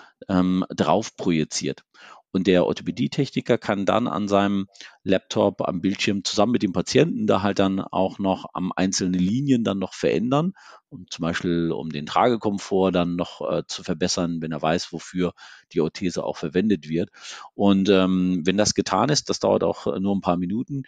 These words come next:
geht's dann als digitale, ähm, äh, Bilddatei an, äh, den drei D Drucker bei uns in der Zentralfertigung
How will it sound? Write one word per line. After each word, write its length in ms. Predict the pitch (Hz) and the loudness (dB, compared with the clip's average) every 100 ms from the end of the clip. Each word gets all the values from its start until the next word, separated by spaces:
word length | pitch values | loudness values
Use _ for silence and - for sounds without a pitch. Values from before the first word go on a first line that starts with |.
| - - - | -14 -20 -4
geht's 320 | 104 95 - | -2 -2 -2
dann 300 | 95 104 123 | 0 0 -2
als 520 | - 98 98 92 - | -2 0 0 -2 -8
digitale, 840 | - 104 120 - 101 101 98 95 95 - _ _ - | -8 -8 -6 0 2 2 2 0 -2 -16 _ _ -2
ähm, 960 | 92 90 87 87 85 85 85 82 82 - | 2 4 4 2 2 0 -2 -4 -6 -8
äh, 360 | 80 80 80 80 | -10 -10 -10 -6
Bilddatei 920 | 90 117 139 107 92 - 80 98 135 - - - - - | 2 2 4 0 0 0 0 0 -2 -8 -20 -20 -10 0
an, 440 | 95 98 98 95 | 2 4 2 2
äh, 640 | - 87 90 87 85 85 | 0 2 2 2 2 0
den 220 | 90 92 92 | 0 0 2
drei 220 | 82 85 | 2 4
D 160 | 104 | 4
Drucker 320 | 127 92 - 104 | 2 0 -4 -2
bei 100 | 90 | -2
uns 220 | 95 - | -2 -4
in 80 | 92 | -2
der 120 | 90 | -2
Zentralfertigung 960 | 87 85 85 101 - 80 - - 101 | -2 0 2 2 2 -4 -4 -8 -8